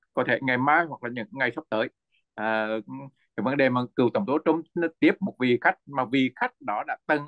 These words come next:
ủng hộ cho ông ta, mà vị khách đó là như thế nào? Vị khách đó luôn luôn nâng cao cái giá thẳng thượng nặng lên trên hết, Nguyễn Xuân Nam.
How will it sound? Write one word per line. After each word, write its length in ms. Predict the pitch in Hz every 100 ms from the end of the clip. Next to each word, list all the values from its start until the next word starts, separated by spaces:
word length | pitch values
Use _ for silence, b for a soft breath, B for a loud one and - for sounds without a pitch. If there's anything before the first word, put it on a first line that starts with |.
| -
ủng 200 | 151 _
hộ 140 | 123 120
cho 80 | 139
ông 120 | 160
ta, 180 | 165 160
mà 120 | 147 120
vị 140 | 127 -
khách 160 | 202
đó 260 | 127 107 135 _ _ -
là 100 | 127
như 120 | 135 147
thế 80 | 147
nào? 260 | 120 110 _
Vị 160 | 139 139
khách 180 | - -
đó 140 | 101 123 156
luôn 240 | 175 170
luôn 220 | 170 175 160 _ _
nâng 300 | 131 156 170
cao 180 | 165 151
cái 120 | 131 113
giá 100 | 147
thẳng 160 | - 110
thượng 120 | 107
nặng 120 | 110 101
lên 100 | 135
trên 160 | 156 135
hết, 60 | - -
Nguyễn 120 | 120
Xuân 160 | - 131
Nam. 120 | 131